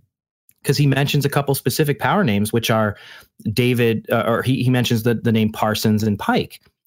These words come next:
Well, one of the things, spoiler, that we find out in season two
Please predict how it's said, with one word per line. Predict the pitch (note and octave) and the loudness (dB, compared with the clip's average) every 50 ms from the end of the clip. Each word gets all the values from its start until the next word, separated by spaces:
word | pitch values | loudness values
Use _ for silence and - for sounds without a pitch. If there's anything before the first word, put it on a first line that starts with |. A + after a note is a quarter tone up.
| _ _ | _ _
Well, | G#2+ A#2 D#3+ G#3 F#3+ A2+ G#2+ A2+ C3+ - _ _ _ _ _ _ _ - | 0 0 2 2 2 2 0 -2 -2 -6 _ _ _ _ _ _ _ -2
one | A#2+ C3+ C#3+ | 0 0 0
of | C#3 | 0
the | B2+ | 0
things, | A2 - B2+ A#2+ A2 - | 0 -2 -2 0 -2 -2
spoiler, | - - C#3 F3 D#3+ A#2+ A2 A2+ | -2 0 2 2 2 2 2 2
that | A2+ G#2+ | 0 0
we | A#2+ A2+ | 0 -2
find | G#2+ - B2 A#2+ A2+ | 0 0 0 0 0
out | A2+ A2 A2 - | 0 0 -2 -2
in | A2+ | -4
season | A2 - - A#2+ G#2+ G#2 G2+ | -4 -2 0 0 0 0 -2
two | F#2 - G3 A3 E3 G#2 G2 G#2 | -2 0 2 2 2 2 0 -2